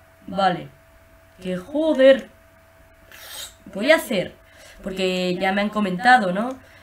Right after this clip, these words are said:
En plan, que me sale muchísimo más barato. En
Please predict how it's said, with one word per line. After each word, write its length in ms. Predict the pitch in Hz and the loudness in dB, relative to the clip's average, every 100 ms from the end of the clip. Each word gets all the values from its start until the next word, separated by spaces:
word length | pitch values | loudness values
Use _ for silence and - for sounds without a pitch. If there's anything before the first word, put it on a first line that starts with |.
| 202 | -6
En 180 | 202 | -4
plan, 560 | 196 190 185 185 185 180 | -2 2 2 2 -2 -6
que 140 | 180 | -4
me 100 | 180 | -4
sale 220 | 180 214 214 | -4 -2 -2
muchísimo 440 | 190 214 202 208 | -4 -6 -4 -2
más 240 | 202 196 | 0 0
barato. 560 | 202 220 254 - 180 - - - - - - - | 2 4 2 0 -8 -8 -20 -20 -20 -20 -20 -14
En 240 | 185 190 | -12 -12